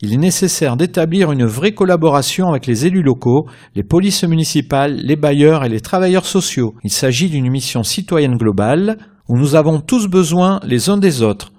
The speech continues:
Au commissariat de Senon, nous travaillons à moyens constants. Je ne peux exiger de nouveaux effectifs,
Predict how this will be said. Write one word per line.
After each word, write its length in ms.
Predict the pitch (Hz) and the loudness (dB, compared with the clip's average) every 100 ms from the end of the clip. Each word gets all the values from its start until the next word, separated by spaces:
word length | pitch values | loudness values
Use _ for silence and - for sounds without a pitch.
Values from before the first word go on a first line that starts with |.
| _ | _
Au 100 | 123 | -2
commissariat 720 | 120 196 220 220 - 190 175 | 2 4 4 0 0 2 2
de 100 | 143 | 2
Senon, 460 | 143 - 170 190 214 | 2 2 2 2 0
nous 100 | 160 | -2
travaillons 460 | - 151 135 139 175 | 0 0 2 2 0
à 100 | 117 | -2
moyens 300 | 135 170 180 | 0 0 -2
constants. 520 | 170 139 - 101 90 - | -2 -4 -4 -4 -6 -4
Je 140 | 104 | -2
ne 120 | 107 | 0
peux 260 | 104 160 160 | 0 2 4
exiger 500 | 120 117 131 131 160 | 2 0 0 2 0
de 80 | 123 | 0
nouveaux 300 | 127 160 175 | 0 2 2
effectifs, 720 | 156 - 123 - 170 202 | 0 -2 -6 -2 -2 -2